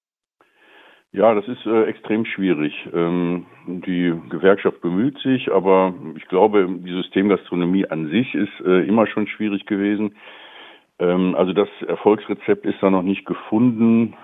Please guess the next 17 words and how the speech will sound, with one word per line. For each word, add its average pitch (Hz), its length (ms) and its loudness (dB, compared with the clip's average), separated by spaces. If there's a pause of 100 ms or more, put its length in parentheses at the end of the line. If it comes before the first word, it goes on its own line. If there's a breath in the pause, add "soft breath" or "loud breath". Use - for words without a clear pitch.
Und 95 160 -2
ich 92 100 0
hatte 104 160 4
ja 95 100 6
gerade 92 220 4
schon 104 160 -4
erklärt, 98 400 2
also 85 140 -2
mit 87 160 -6
diesen 87 220 -2
Kettenbefristungen 95 1000 -2
auch 85 140 0
eine 95 140 0
hohe 110 220 2
Fluktuation. 107 920 0
Man 92 180 0
hat, 92 140 -2